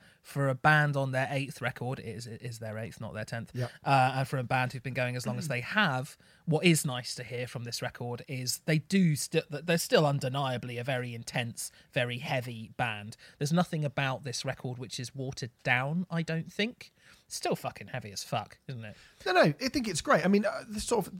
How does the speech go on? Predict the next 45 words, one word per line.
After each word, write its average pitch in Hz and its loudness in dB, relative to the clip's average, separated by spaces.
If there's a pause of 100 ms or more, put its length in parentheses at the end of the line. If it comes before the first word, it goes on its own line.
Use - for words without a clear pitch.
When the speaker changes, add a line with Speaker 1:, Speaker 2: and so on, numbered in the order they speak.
(160)
Speaker 2:
the, 202 2
the, 185 2 (120)
the 190 4
bits 269 -4
of 214 -2
frustration 180 2
come 143 2
for 143 2
me. 127 4
Like, 117 2
look, 147 2
do - -2
you 180 6
know 165 8
what? 110 2 (1000)
This 262 6
album's 147 6
good, 139 6
and 185 6
if 185 4
it 226 4
had 233 -2
come 294 2
out 196 2
in, 151 2
say, 135 4 (500)
two 165 4
thousand 131 2
and 120 -2
four, 127 4
two 127 2
thousand 120 2
five, 107 -2 (220)
if 165 6
Speaker 1:
Yes. 139 4
Speaker 2:
this 226 6
had 190 6
been 175 8
Sacrament, 120 2 (200)
Speaker 1:
Yes. 107 -6
Speaker 2:
we 254 6
might 277 8
have 226 4
been 240 2
talking, 247 2